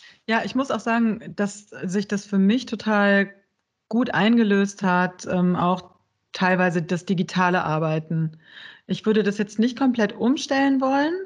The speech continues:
Also ich liebe es auch, Trainings in Präsenz zu haben.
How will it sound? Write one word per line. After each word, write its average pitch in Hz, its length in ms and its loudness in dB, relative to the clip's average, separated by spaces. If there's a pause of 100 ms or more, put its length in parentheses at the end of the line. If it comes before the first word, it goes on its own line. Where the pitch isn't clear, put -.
Also 202 140 -2
ich - 160 -4
liebe 233 280 4
es 240 140 -4
auch, 190 460 -2
Trainings 202 380 2
in 170 140 -2
Präsenz 185 560 2
zu 156 120 0
haben. 160 460 2